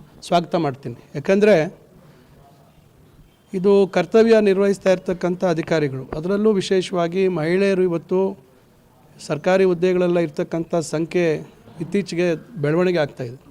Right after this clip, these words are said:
ಅವ್ರಿಗೆ ರಕ್ಷಣೆ ಕೊಡ್ತಕ್ಕಂಥದ್ದು ಒಂದು ವ್ಯವಸ್ಥೆಯಲ್ಲಿ ಆಡಳಿತ ನಡೆಸ್ತಕ್ಕಂಥ ಏನು ನಾವೆಲ್ಲರೂ ಇದ್ದೀವಿ, ನಮ್ಮ ಕರ್ತವ್ಯ ಕೂಡ ಇದೆ. ಯಾವುದೇ ಸರ್ಕಾರಗಳು ಬರಲಿ, ನಮ್ಮ ಕಾರ್ಯಕ್ರಮಗಳು ಯಶಸ್ವಿಯಾಗಿ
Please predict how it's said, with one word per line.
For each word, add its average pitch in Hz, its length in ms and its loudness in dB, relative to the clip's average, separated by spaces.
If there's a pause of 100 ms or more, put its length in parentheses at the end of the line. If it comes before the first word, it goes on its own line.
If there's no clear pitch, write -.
(640)
ಅವ್ರಿಗೆ 214 380 4
ರಕ್ಷಣೆ 208 440 2
ಕೊಡ್ತಕ್ಕಂಥದ್ದು 180 1200 -2 (1000)
ಒಂದು 170 260 0
ವ್ಯವಸ್ಥೆಯಲ್ಲಿ 185 800 2
ಆಡಳಿತ 180 420 0
ನಡೆಸ್ತಕ್ಕಂಥ 160 760 -2 (1040)
ಏನು 165 460 -2 (220)
ನಾವೆಲ್ಲರೂ 160 440 -2
ಇದ್ದೀವಿ, 160 380 0
ನಮ್ಮ 160 400 -2
ಕರ್ತವ್ಯ 165 480 -2
ಕೂಡ 160 160 -8
ಇದೆ. 156 400 -2 (640)
ಯಾವುದೇ 196 300 6
ಸರ್ಕಾರಗಳು 190 600 2
ಬರಲಿ, 156 280 -2 (600)
ನಮ್ಮ 190 260 2 (180)
ಕಾರ್ಯಕ್ರಮಗಳು 180 800 0
ಯಶಸ್ವಿಯಾಗಿ 190 880 -2